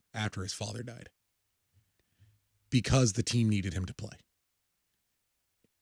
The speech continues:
Everything isn't always perfect. Yella's, Yella's, Yella's divorce and all that, and, like, that, uh,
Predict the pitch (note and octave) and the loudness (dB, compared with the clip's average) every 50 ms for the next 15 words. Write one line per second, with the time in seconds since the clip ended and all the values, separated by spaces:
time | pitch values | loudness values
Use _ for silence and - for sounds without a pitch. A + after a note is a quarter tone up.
0 | _ _ - _ _ - A#3 D4+ D4+ C#4 A3 D#3+ D#3 C3+ A#2 B2+ A#2+ A2 G2+ - | _ _ -20 _ _ 0 0 4 6 6 6 8 6 6 6 6 6 4 2 2
1 | - - F#2+ - - - _ - _ _ _ _ _ - - B2+ F3 A3 A3 F#3 | 0 -2 -2 -4 -8 -18 _ -20 _ _ _ _ _ -10 -2 0 2 2 4 4
2 | E3 D3+ A#2+ - - C3 C#3+ D3+ D#3+ E3 D#3 C3+ A#2+ - - - _ - C#3+ - | 4 4 4 2 0 0 0 2 2 2 2 4 4 2 0 -2 _ -18 -20 -16
3 | - D3+ C3+ E3 E3+ F3+ E3+ C3+ - - - - C#3 C3 D3 C3+ D#3+ E3+ F#3+ D3+ | -10 -8 -4 -2 0 2 2 0 0 -4 -16 -16 -4 -2 -2 -2 0 -2 -2 -2
4 | - - - - - - A2+ A2+ G#2+ G#2+ G#2 G2+ F#2 G2+ A#2 - _ _ _ - | 0 0 0 -2 -2 -4 -2 0 0 2 0 0 -2 -4 -6 -10 _ _ _ -2
5 | - A2+ A2+ A2 G2+ G2+ F2+ - B2 B2 - - G#2+ | 0 2 2 2 2 0 -2 -2 -4 -4 -2 -4 -6